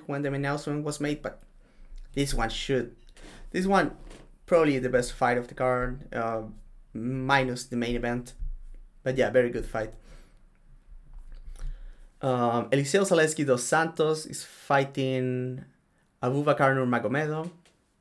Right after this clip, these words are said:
That's all right, I guess. Zaleski a bit on the old side right now. Uh, Nurmagomedov n-, also not very young and also has a lot of fights.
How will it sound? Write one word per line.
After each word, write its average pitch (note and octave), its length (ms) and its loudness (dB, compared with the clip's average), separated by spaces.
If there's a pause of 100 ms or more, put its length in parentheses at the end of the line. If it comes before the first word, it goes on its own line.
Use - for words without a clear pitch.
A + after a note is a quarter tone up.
(400)
That's B2+ 300 0
all A2 80 -2
right, A#2 340 0
I C3+ 100 -8
guess. A#2 400 -6 (1040)
Zaleski E3 600 2
a A#2+ 80 6
bit A#2+ 260 -2 (220)
on B2+ 120 -4
the A#2+ 120 -4
old G#2+ 180 0
side A2 360 -4
right A2 100 -6
now. A2+ 420 -4 (560)
Uh, B2+ 160 -4
Nurmagomedov C#3+ 680 0
n-, B2+ 380 -2 (400)
also D3 400 0
not B2+ 320 -2
very C3+ 200 -2
young C3+ 320 -2
and B2 120 -4
also B2+ 240 -4
has C3+ 220 -4
a C3 40 2
lot B2 140 0
of B2 80 -8
fights. - 440 -4